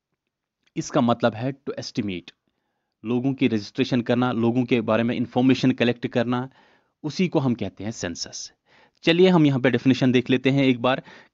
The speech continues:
Complete enumeration method which systematically records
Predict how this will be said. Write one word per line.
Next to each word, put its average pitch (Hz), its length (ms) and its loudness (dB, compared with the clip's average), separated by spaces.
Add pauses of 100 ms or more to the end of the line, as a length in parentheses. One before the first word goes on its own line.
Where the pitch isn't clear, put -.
Complete 208 600 4
enumeration 160 640 4
method 127 300 2 (340)
which 165 240 2 (280)
systematically 123 1040 0 (320)
records 147 440 4